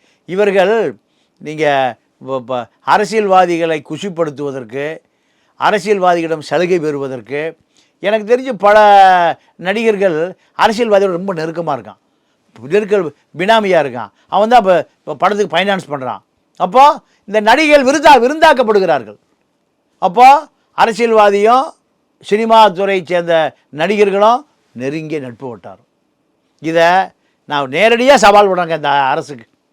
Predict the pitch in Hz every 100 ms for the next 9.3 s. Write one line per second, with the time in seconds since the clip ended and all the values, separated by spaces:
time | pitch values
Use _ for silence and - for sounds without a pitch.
0 | _ _ _ _ _ _ _ _ 147 156
1 | 147 202 208 226 269 277 - _ _ _
2 | _ _ _ _ _ - 165 151 160 180
3 | 165 180 240 240 180 160 202 214 208 233
4 | 226 226 247 240 220 190 - _ 180 208
5 | 202 196 170 180 175 165 156 131 _ _
6 | 143 156 151 147 143 143 139 131 151 165
7 | 165 151 127 113 101 _ _ _ _ _
8 | _ _ _ _ - 131 214 269 277 240
9 | 208 220